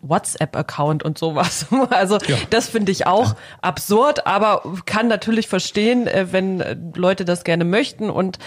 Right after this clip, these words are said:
Speaker 1: quasi auch nach außen
Speaker 2: Ja.
Speaker 1: nur als Einheit auftreten möchten, ist das natürlich auch in Ordnung.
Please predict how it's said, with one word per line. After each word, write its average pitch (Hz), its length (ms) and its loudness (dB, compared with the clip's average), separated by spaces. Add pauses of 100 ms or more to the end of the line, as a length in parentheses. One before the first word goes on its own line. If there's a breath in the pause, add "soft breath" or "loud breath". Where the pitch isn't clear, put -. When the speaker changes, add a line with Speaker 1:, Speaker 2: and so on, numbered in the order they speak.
(220 loud breath)
Speaker 1:
quasi 175 380 2
auch - 160 2
nach 175 160 2
außen 208 460 2
Speaker 2:
Ja. 185 80 4
Speaker 1:
nur 196 280 4
als 180 240 2
Einheit 180 380 0
auftreten 180 460 -2
möchten, 175 260 -4
ist 165 160 -6
das 170 100 -4
natürlich 160 380 -6
auch 180 160 0
in 165 120 -4
Ordnung. 170 280 -2